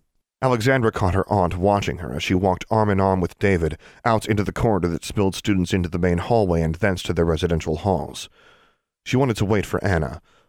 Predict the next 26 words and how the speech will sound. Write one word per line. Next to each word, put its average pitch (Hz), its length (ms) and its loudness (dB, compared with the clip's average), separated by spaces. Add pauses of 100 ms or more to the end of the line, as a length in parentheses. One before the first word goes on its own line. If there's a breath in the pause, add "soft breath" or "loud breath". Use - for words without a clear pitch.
(120)
but 92 80 -6
the 90 80 -4
press 120 240 0
of 95 100 -4
students 92 360 0
was 85 120 -4
so 90 260 0
great 95 360 -2
that 85 80 -8
it - 80 -4
was 87 180 -6
easier 92 320 -4
to - 80 -6
just 87 260 -4
continue 90 460 0
on 82 160 2
to - 80 -10
the - 80 -12
stairs 92 420 -2
and 87 120 -2
intersections - 600 -6
where 80 120 -6
boys 82 300 -2
and 82 120 -6
girls 85 260 0
separated. - 640 -10